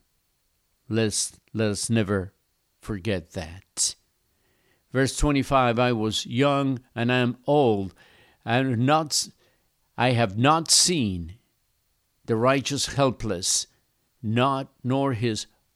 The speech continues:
offspring begging for bread." For the Lord loves righteousness,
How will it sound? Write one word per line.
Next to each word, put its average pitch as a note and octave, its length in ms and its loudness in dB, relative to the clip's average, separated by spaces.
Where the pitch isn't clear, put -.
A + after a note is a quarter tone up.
offspring - 1400 -2
begging F#2 760 0
for A2 180 -6
bread." F2 640 -6
For - 180 -6
the A#2 120 2
Lord C3 300 6
loves C#3 500 4
righteousness, G#2 840 -4